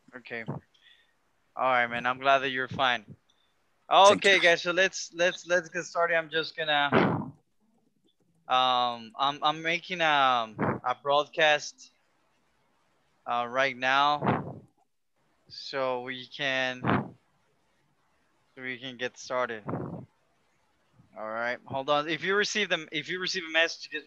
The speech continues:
Speaker 1: right now, guys, okay, um, disregard it 'cause this is sent to everybody,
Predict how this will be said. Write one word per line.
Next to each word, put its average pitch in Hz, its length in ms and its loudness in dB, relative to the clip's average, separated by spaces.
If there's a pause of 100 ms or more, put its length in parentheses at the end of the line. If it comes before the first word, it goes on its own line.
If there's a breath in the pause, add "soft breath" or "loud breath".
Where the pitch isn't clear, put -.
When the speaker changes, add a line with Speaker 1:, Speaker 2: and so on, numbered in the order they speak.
Speaker 1:
right 143 140 -2
now, 147 180 2
guys, 139 420 0
okay, 135 260 -6 (600)
um, 113 640 0 (180)
disregard 151 540 2
it 156 80 -2
'cause 143 160 -4
this 143 220 -2
is 135 80 -12
sent 156 240 2
to 151 120 -2
everybody, 123 400 2